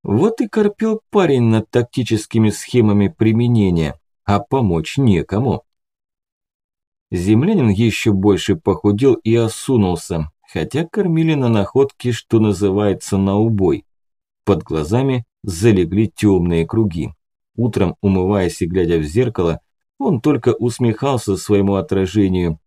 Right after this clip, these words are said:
и неизменно говорил сам себе одну и ту же фразу: «Ну и рожа у тебя, Шарапов». Хорошо еще, что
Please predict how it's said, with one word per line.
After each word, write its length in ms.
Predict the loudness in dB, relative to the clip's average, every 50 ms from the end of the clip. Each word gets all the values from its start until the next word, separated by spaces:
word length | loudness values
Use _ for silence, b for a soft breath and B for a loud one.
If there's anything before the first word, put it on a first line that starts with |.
| _ _ 0
и 140 | 2 4 4
неизменно 800 | 4 2 2 0 -2 -2 -2 -2 0 0 2 2 0 0 0 -2
говорил 540 | -2 0 0 2 2 2 2 2 0 0
сам 280 | -2 -4 -4 -4 -4 -4
себе 460 | -4 -4 -4 -2 0 0 0 -2 -4 _ _ _ _ _
одну 440 | -4 -2 -2 -2 -2 0 0 2 2
и 140 | 2 0 -2 _
ту 160 | -2 -2 0
же 160 | 2 2 0 0
фразу: 560 | 0 -2 -4 -2 -2 -2 -4 -6 -8 -12 -14 -16 _ _ _ _ _ _ _ _ _ _ _ _ _ _ _ -2
«Ну 380 | 0 2 2 2 2 0 0 -2 0
и 120 | 2 2
рожа 540 | 2 2 2 0 2 2 2 2 2 2 0
у 100 | 0 0
тебя, 420 | -2 -2 0 0 2 2 0 0
Шарапов». 840 | -2 -4 -4 -4 -2 -2 -2 -2 -2 -4 -4 -8 -10 -12 -12 -16 _ _ _ _ _ _ _ _ _ _ _ _ _ _ _
Хорошо 540 | -12 -4 -2 0 0 0 -2 -4 -2 0 0
еще, 340 | 2 0 0 -2 -2 -4 -4 -4 _ _ _ _
что 360 | -16 -16 -6 -2 -2 -2 -2